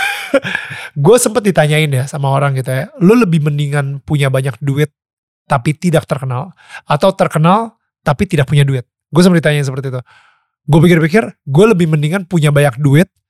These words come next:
tapi tidak dikenal. Karena ya, ya enak aja hidup lu sebenarnya gitu.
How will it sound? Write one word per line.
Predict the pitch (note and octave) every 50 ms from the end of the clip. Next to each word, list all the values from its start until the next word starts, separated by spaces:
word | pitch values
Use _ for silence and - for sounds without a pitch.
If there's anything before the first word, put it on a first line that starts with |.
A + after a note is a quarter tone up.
| _ _
tapi | - D3 - F#3+
tidak | E3+ F3+ D3+ D3 A#2+
dikenal. | B2 B2+ - C#3+ C3 A#2+ C3 C3 _ _ - - - - - - - -
Karena | - D#3+ D#3 D#3 F#3 A3+ A#3 A3 A3+ C4 - _ _ _ _
ya, | - D#3+ E3 E3 D#3+ D#3+ D#3 D3+ D3+ D3+ D#3 - - _ _ _ _ _ _ _ _ _ _ _
ya | - D3+ D3 - -
enak | C3+ C#3 B2+ -
aja | D3 E3 G#3 B3
hidup | A3 G3 A#3+ -
lu | - A3 G#3 F3+ F#3+
sebenarnya | - - E3+ E3+ F3+ F3 F3+ F3+ D#3+
gitu. | C#3+ D3 C#3 C#3+